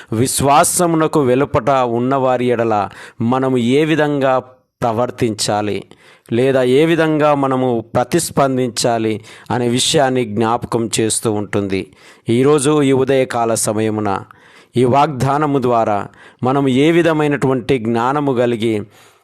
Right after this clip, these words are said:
మనము ప్రవర్తించగలుగుతున్నామో గ్రహించుట ఎంతో అవసరమై ఉన్నది అనేది జ్ఞాపకం చేస్తూ ఉంటుంది. ఎందుకంటే, దేవుడు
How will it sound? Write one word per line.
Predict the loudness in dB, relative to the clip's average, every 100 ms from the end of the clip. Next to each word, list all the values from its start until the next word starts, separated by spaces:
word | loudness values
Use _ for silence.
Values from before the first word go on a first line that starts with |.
| -4
మనము | 2 2 2 0
ప్రవర్తించగలుగుతున్నామో | 0 0 2 0 0 -2 -2 -2 0 -2 0 0 0 0 0 -2
గ్రహించుట | -2 -2 -2 -4 -2 -2 -4 -10 -20 _
ఎంతో | 0 0 0 0 2 2
అవసరమై | 0 0 0 0 2 0 0
ఉన్నది | -2 -2 0 0 0
అనేది | 0 -2 -4
జ్ఞాపకం | -2 -2 -2 -4 -4
చేస్తూ | -2 -4 -4
ఉంటుంది. | -4 -4 -4 -4 -4 -6 -18 -6
ఎందుకంటే, | -2 0 0 0 -2 0 0 0 -4 -12 -16 -12
దేవుడు | -6 0 2 4 2 2 0